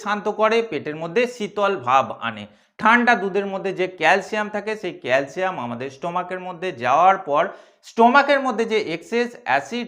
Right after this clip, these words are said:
থাকে সেটাকে শোষণ করে নেয় বা সেটাকে নিউট্রালাইজ করে দেয়। তাই প্রতিদিন এক গ্লাস করে ঠান্ডা দুধ পান করুন, এতে কিন্তু পেটের গরম ভাব কেটে যায়, জ্বালা পোড়ার অনুভূতি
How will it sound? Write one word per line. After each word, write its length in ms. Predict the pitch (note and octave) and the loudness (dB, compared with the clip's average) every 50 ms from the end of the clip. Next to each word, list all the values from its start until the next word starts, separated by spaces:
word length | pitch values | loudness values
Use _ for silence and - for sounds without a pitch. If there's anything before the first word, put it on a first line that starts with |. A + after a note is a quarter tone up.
| - - | -6 -6
থাকে 180 | D3 C#3 C#3+ E3+ - | -6 -6 -6 -8 -10
সেটাকে 280 | D#3 C#3+ - C3+ D3 D#3 - | -10 -8 -6 -6 -8 -8 -12
শোষণ 280 | - E3+ E3 - A3 G#3 G3+ - | -10 -12 -10 -10 -10 -10 -8 -8
করে 140 | G#3 G#3 G#3 A3 | -8 -6 -6 -6
নেয় 140 | A#3+ A#3 D#3 C#3 | -6 -4 -2 -2
বা 60 | B2+ A#2 - | -2 -2 -4
সেটাকে 280 | C3+ B2 D3 C#3+ - A#3 A3+ E3+ | -6 -8 -6 -6 -6 -6 -8 -8
নিউট্রালাইজ 540 | C#3 A#2+ G#2+ - C3+ C3 C3+ C#3 D#3 D#3+ D#3 - _ - | -8 -10 -12 -10 -8 -4 -4 -4 -4 -4 -8 -14 _ -10
করে 180 | A#2+ A2 A2 G#2+ G2+ | -10 -10 -8 -8 -10
দেয়। 140 | G2+ G2 G2 - _ _ _ _ _ - | -10 -12 -12 -14 _ _ _ _ _ 2
তাই 140 | E3+ E3+ F3 - - | 4 4 2 2 2
প্রতিদিন 440 | F#3+ G#3+ G#3+ G#3+ B3 A#3+ B3+ B3+ A3+ - - C3 | 4 4 4 4 2 -4 -4 -4 -6 -4 -4 -4
এক 60 | C3 B2 A#2+ | -4 -4 -2
গ্লাস 240 | C#3+ D3+ D#3+ D#3 D#3 - - | 0 2 2 2 0 -4 -8
করে 140 | D#3 C#3+ C#3+ C#3+ C#3+ - - | -6 -4 -4 -6 -6 -10 -10
ঠান্ডা 460 | E3 E3 F#3 G#3 G#3 G#3 G3+ G#3+ G3+ F#3+ B2+ | -6 -2 -2 -2 -2 0 2 2 2 2 0
দুধ 180 | B2 C3 C3 C3+ - - | -6 -12 -14 -12 -8 -6
পান 140 | D3+ D3 D#3+ D#3+ D#3 | -4 -4 -4 -6 -8
করুন, 200 | F#3 F3+ G#3+ A3+ G3+ - A#2+ | -8 -6 -6 -8 -8 -10 -10
এতে 120 | A#2 B2+ A2+ A#2+ | -10 -12 -12 -14
কিন্তু 220 | C#3 C#3 C#3+ G3+ A#3+ A#3 - _ _ | -14 -12 -10 -8 -10 -10 -10 _ _
পেটের 340 | - C#3 C3+ B2+ D3+ D#3+ D3+ C3+ A2 B2+ | -6 -6 -6 -4 -4 -8 -8 -8 -6 -4
গরম 220 | C3+ C#3 E3 F3 E3+ D#3+ | -4 -4 -2 -2 0 0
ভাব 120 | E3+ E3+ E3+ - | 0 0 -2 -6
কেটে 220 | F3+ E3+ F3 F#3 F3 F#3 | -10 -10 -8 -8 -4 0
যায়, 160 | G3+ G#3+ A3 A3 - - _ _ - G2+ | 0 0 0 -2 -8 -18 _ _ -4 2
জ্বালা 260 | C3+ C3+ D3 D#3+ F3 E3+ | 4 6 6 6 6 4
পোড়ার 240 | - F#3 F#3 G3 G3+ - E3 E3+ | 2 0 0 0 0 0 -6 -10
অনুভূতি 420 | E3+ F3+ F#3 F#3 F3 F#3+ F#3 G3+ | -10 -10 -10 -8 -10 -10 -10 -10